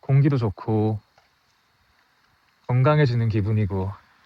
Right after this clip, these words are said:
그게 해발 백, 백육십 몇 미터더라고. 완전 낮더라고, 산이.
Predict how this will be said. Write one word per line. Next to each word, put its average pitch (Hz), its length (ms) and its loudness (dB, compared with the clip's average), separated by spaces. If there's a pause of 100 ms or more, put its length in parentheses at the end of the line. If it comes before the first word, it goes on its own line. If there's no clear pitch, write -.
(2250)
그게 143 380 2
해발 202 760 2 (760)
백, 151 440 0 (580)
백육십 190 800 2
몇 117 140 2
미터더라고. 104 680 -2
완전 156 460 0
낮더라고, 87 500 -10
산이. 107 440 -6